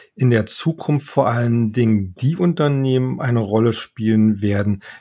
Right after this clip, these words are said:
die sich halt mit den klassischen Zukunftstechnologien, die wir hier an dieser Stelle ja auch schon mal angesprochen haben, beschäftigen. Also das wäre,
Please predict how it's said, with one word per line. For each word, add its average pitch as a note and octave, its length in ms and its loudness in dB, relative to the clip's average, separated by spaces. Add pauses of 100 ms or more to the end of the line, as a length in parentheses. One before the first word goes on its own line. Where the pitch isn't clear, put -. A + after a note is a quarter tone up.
(140)
die A2+ 120 2
sich G#2+ 220 0
halt G#2+ 220 0
mit A2 140 -2
den G2 100 0
klassischen G#2+ 480 -2
Zukunftstechnologien, A#2+ 1300 0
die G#2 160 -6
wir A2 80 2
hier G2+ 280 2
an G2 80 0
dieser G2+ 200 0
Stelle G2+ 280 -4
ja F#2 100 -4
auch A#2+ 160 -4
schon - 180 -2
mal G#2+ 160 2
angesprochen G#2+ 680 -4
haben, G#2+ 240 0
beschäftigen. B2 600 -2
Also G#2+ 180 -4
das G2+ 200 -4
wäre, G2 160 -4